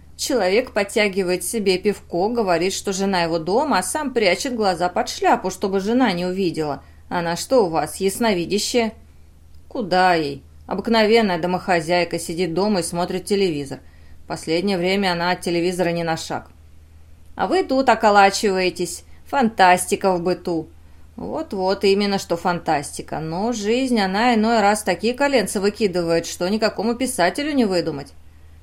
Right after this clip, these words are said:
"Понятно, приятель". "Какой смысл рассказывать, если никто не верит?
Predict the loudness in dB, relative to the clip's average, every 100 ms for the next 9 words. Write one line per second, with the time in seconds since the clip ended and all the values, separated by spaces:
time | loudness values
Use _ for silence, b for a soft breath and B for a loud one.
0 | -12 -8 -2 0 0 -2 2 2 4 0
1 | -4 -18 -20 -20 -20 -20 -20 -20 -18 -14
2 | -4 -2 0 2 2 2 2 2 2 -2
3 | 2 4 4 2 -4 -2 -2 -2 -2 -4
4 | -2 -2 -2 -2 -2 -2 -4